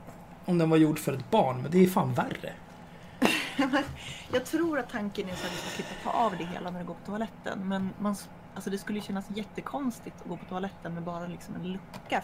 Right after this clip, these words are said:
Speaker 2: för utsläpp och
Speaker 1: Mm.
Speaker 2: sen liksom fullt påklädd i övrigt. Och sen hoppas att man liksom inte får någonting på kanten. Ah, nej, nej.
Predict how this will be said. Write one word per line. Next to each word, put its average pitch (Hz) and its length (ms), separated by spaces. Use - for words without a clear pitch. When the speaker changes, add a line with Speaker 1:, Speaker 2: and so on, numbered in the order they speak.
Speaker 2:
för 180 280
utsläpp - 500
och - 80
Speaker 1:
Mm. 151 140
Speaker 2:
sen 165 100
liksom 180 280
fullt - 360
påklädd 180 400
i 156 40
övrigt. - 480
Och 180 100
sen 202 160
hoppas 196 360
att 180 100
man 185 100
liksom 175 200
inte 170 260
får - 420
någonting 170 300
på - 60
kanten. 208 580
Ah, 202 60
nej, 196 320
nej. 190 280